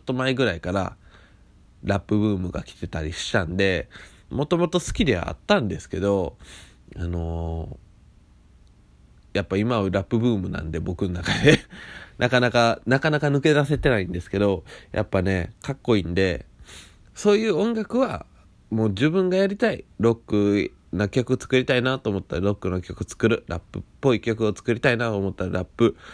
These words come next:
ラブソングっぽい曲を作りたいなってなったらラブソングって、もう音楽はフリーに考えてるんで、まあまあまあ、そこはね、ちょっと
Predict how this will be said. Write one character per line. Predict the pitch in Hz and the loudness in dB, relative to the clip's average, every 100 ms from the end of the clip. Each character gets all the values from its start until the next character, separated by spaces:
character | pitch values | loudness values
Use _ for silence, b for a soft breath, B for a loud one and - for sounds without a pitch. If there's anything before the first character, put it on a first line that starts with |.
| B B B | B B B
ラ | 113 | 2
ブ | 120 | 2
ソ | 139 | 2
ン | 131 | 2
グ | 123 | 2
っ | |
ぽ | 123 143 | 0 0
い | 127 | 0
曲 | 123 117 | 0 0
を | 117 | -2
作 | - 139 | 0 0
り | 131 | 2
た | 139 | 2
い | |
な | 127 135 | 2 0
っ | |
て | - | -4
な | 92 | -8
っ | |
た | - | -6
ら | 90 | 0
ラ | 113 | 2
ブ | 156 | 4
ソ | 190 | 2
ン | 175 | 2
グ | - - | 0 -8
っ | - | -4
て、 | - 113 - b b b - | 2 2 0 b b b -8
も | 104 101 | -2 -2
う | 95 | 0
音 | 196 | -2
楽 | 233 160 | -2 0
は | 110 | 0
フ | 123 | 2
リ | 202 160 | 0 0
ー | |
に | 98 | -4
考 | 92 95 | -4 -2
え | 92 | -4
て | - | -4
る | 95 | -6
ん | 87 | -4
で、 | 98 95 - - - - - - | -2 -2 -4 -14 -20 -20 -20 -8
ま | 120 | -2
あ | 147 | 0
ま | 117 | 0
あ | 98 | -2
ま | 95 | -4
あ、 | 85 139 - | -6 -14 -14
そ | - 131 | -6 -2
こ | 247 | 0
は | 123 | -2
ね、 | 87 82 | -4 -8
ち | - | -14
ょ | |
っ | - | -8
と | 95 71 | -6 -6